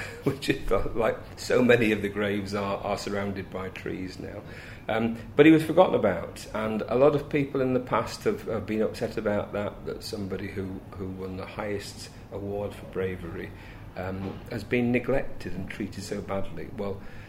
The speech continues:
it's two hundred years since he was born this December,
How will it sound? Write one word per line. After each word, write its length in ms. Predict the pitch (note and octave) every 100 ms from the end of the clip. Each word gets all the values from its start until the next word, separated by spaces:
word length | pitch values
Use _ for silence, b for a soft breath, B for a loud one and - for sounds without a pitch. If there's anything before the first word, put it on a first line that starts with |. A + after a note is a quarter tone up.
| B -
it's 180 | B2 -
two 220 | - D3
hundred 300 | C3+ C3 B2+
years 380 | B2 A#2 F2 D#2
since 400 | - G2 F#2 -
he 160 | G2+
was 180 | F2+ F#2
born 480 | E2+ F#2+ F2 E2 E2 - -
this 160 | F#2+ -
December, 560 | A#2 - F2 E2+ F#2+